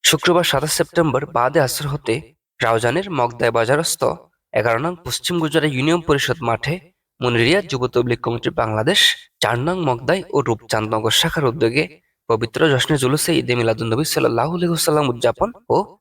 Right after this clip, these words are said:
খলিলুল্লাহ আওলাদ মুস্তাফা খলিফায়ে রাসূল হযরত শেখ সৈয়দ গাউসুল আজম রাদিয়াল্লাহু তাআলা আনহুর স্মরণে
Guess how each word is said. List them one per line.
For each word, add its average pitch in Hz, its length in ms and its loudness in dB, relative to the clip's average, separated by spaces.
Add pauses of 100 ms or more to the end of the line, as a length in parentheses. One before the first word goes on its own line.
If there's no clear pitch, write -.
খলিলুল্লাহ 151 560 2 (440)
আওলাদ 117 320 2
মুস্তাফা 165 460 -2
খলিফায়ে 131 460 0
রাসূল 147 360 0
হযরত 123 280 2
শেখ 120 260 0
সৈয়দ 120 340 2 (420)
গাউসুল 123 280 2
আজম 131 220 2
রাদিয়াল্লাহু 139 520 0
তাআলা 131 340 0
আনহুর 120 400 0
স্মরণে 127 440 0